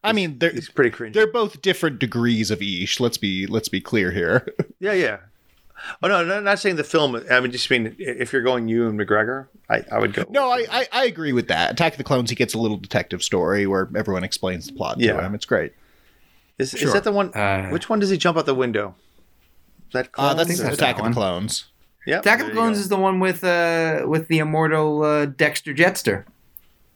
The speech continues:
Speaker 1: Yeah,
Speaker 2: Okay.
Speaker 1: the character who's always used as an example of forgettable Star Wars characters, yet is the one Star Wars character none of us can forget.
Speaker 3: Yeah, because in A Long Time Ago in a Galaxy Far, Far Away, he ran a sixties diner.
Speaker 1: Why not?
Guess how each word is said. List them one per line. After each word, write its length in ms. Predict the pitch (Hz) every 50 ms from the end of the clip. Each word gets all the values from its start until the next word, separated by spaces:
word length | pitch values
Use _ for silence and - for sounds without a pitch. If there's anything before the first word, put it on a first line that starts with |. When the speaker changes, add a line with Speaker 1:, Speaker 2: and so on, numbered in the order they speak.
| _ _ _ - - - _ _ - - - - - _ _
Speaker 1:
Yeah, 180 | - 208 233 160
Speaker 2:
Okay. 80 | - -
Speaker 1:
the 60 | 139 147
character 420 | - 170 165 165 139 - 175 156
who's 180 | 151 160 135 -
always 480 | - 131 143 151 151 151 139 117 110 123
used 220 | 139 147 135 -
as 160 | 139 123 110 123
an 80 | 123
example 500 | 123 117 - 120 120 120 123 120 - 120 117
of 80 | 110
forgettable 680 | - - 117 95 117 117 113 107 113 113 113 113 110 104 -
Star 180 | - - 131 143
Wars 240 | 139 123 113 107
characters, 600 | - - 123 107 101 - - 107 104 101 117 120 - - - - - -
yet 160 | 117 120 113
is 100 | 120 -
the 80 | 131
one 240 | 117 117 120 117 113
Star 220 | - - 131 127 123
Wars 200 | 120 117 107 -
character 400 | - 120 110 110 - - 117 113
none 220 | 101 110 117 117
of 80 | 113 107
us 120 | 113 -
can 160 | - - 123 113
forget. 460 | - 123 113 147 147 127 95 104 - - 131 - _ _ _ - - - - - - - - - _ _ - 160
Speaker 3:
Yeah, 160 | 160 156 135
because 480 | 120 120 120 120 139 131 120 - - - -
in 400 | - 131 123 120 117 117 113 107 -
A 80 | 131
Long 220 | 131 123 131 131 123
Time 180 | 135 127 120
Ago 160 | 120 117 120 117
in 60 | 113
a 60 | 113
Galaxy 360 | 110 113 107 104 107 - 123
Far, 240 | 107 - 120 110 104
Far 200 | - - 110 104
Away, 260 | 104 107 107 104 104
he 80 | 110 107
ran 240 | 104 107 104 101 98
a 60 | 98
sixties 400 | - - - - - - 104 90
diner. 380 | 104 104 98 92 92 95 - - _ _ _ _ _ _ _ _ _ _ - - _ _ _ _ _ _ - - _ _ _ _ _ _ _ - - _ _ _ _ _ _
Speaker 1:
Why 300 | - 92 98 98 101 101
not? 380 | 98 92 - - - 82 - -